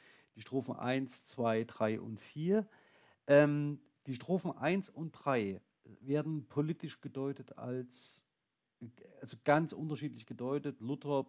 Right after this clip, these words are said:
ist hier diejenige Figur, die für jede einzelne politische Bewegung, gern auch jede geartete Diktatur, ähm, und Kriegstreiberei, ähm,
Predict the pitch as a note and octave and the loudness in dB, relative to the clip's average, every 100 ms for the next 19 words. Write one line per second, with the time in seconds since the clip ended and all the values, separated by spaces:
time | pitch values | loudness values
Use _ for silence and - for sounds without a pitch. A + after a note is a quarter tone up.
0 | _ C#3+ B2+ - - C3+ C3+ B2+ _ _ | _ -12 -10 -12 -8 0 0 0 _ _
1 | C3+ D3 C#3+ C3+ C3+ B2 A#2+ A#2 A2+ C3+ | -8 -2 2 2 0 -2 -4 -8 -6 -6
2 | C#3 B2+ B2 - C3 C3 B2 C3 C#3+ D#3+ | -6 -6 -12 -2 2 2 2 6 8 8
3 | E3 D3 C#3 B2+ - A#2+ C#3 D3+ - C3 | 4 0 0 -2 -2 2 2 2 -2 -6
4 | B2 - B2+ C3+ C#3 C3+ - G#2+ A2 A#2 | -6 -4 -2 -2 -2 -6 -6 -8 -6 -6
5 | B2 B2 A#2 - - - _ - C3 C3+ | -2 -2 -4 -10 -20 -20 _ 4 4 6
6 | A2+ A#2 G#2+ C#3+ D3 C3 B2+ B2 C3+ A#2+ | 2 0 2 2 2 0 2 4 2 -4
7 | G#2 A#2 - A2+ - C#3+ D#3 D#3+ D3+ - | -8 -14 -8 -8 -6 -2 0 2 -2 -8
8 | - - - _ B2+ C3 C3 C3 B2+ C3+ | -20 -20 -20 _ 6 6 6 0 -2 -2
9 | C#3 B2 - D3 C#3+ - A2+ A#2 A2+ G#2+ | -2 -6 -4 -4 -4 -2 0 2 2 4
10 | A2 A#2 C3 B2+ - - _ _ _ A#2+ | 6 6 2 -2 -12 -20 _ _ _ 2
11 | A#2+ A#2+ A#2 A#2 A#2 | 6 6 4 2 0